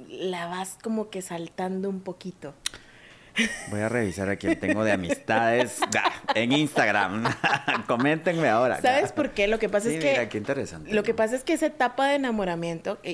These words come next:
Speaker 1: y el problema es que el enamoramiento generalmente en un hombre dura un mes. Empieza a durar desde un mes. O sea, si realmente te gusta un montón, puede extenderse hasta seis meses, un año, ¿no?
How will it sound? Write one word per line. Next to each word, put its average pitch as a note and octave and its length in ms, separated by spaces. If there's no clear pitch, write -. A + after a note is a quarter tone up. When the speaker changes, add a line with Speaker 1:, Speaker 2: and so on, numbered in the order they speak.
Speaker 1:
y F3 60
el E3+ 100
problema F#3 380
es A#3 120
que B3 100
el A3 60
enamoramiento F3 800
generalmente F3+ 680
en G#3+ 100
un G3+ 100
hombre F#3+ 240
dura F#3 220
un F3 100
mes. D#3+ 380
Empieza F#3+ 380
a B3+ 40
durar F#3+ 300
desde F3+ 240
un E3 100
mes. D#3+ 400
O - 20
sea, D#3+ 200
si D#3+ 160
realmente C4 500
te C4 140
gusta A#3+ 300
un A#3+ 60
montón, A3+ 380
puede F#3+ 500
extenderse E3+ 720
hasta E3 460
seis E3+ 320
meses, F3+ 380
un D#3+ 160
año, D3+ 300
¿no? D#3+ 220